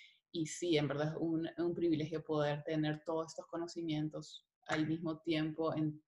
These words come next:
tan poco tiempo, y aprender todo lo que has aprendido, poder generar desde tu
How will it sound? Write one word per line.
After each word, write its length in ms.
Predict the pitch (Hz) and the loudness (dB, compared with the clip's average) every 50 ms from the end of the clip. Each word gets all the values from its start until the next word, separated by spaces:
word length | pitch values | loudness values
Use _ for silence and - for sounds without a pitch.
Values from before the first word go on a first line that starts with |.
| _ - | _ 0
tan 280 | 185 180 196 202 202 | 2 4 6 6 6
poco 320 | 202 196 196 196 180 175 - | 4 2 2 2 2 0 2
tiempo, 460 | - 170 170 170 185 196 220 214 160 | 4 4 4 4 4 4 4 4 4
y 220 | 160 165 156 147 151 | 4 2 2 2 0
aprender 600 | 156 - - 151 151 151 151 151 156 165 165 - - | -2 -2 0 0 2 4 4 4 4 2 0 2 4
todo 160 | 196 214 220 | 6 6 6
lo 100 | 214 202 | 6 6
que 60 | 208 | 6
has 60 | 208 | 4
aprendido, 680 | 185 - - 151 151 165 170 202 214 208 202 190 - - | 4 4 4 4 4 4 4 4 6 6 6 6 6 4
poder 220 | 156 143 143 147 | 2 0 0 0
generar 580 | - 170 160 156 151 151 156 160 156 156 156 160 | 0 0 0 2 2 2 2 2 2 2 0 -2
desde 160 | 180 190 196 | -4 -6 -8
tu 160 | - - - | -8 -12 -16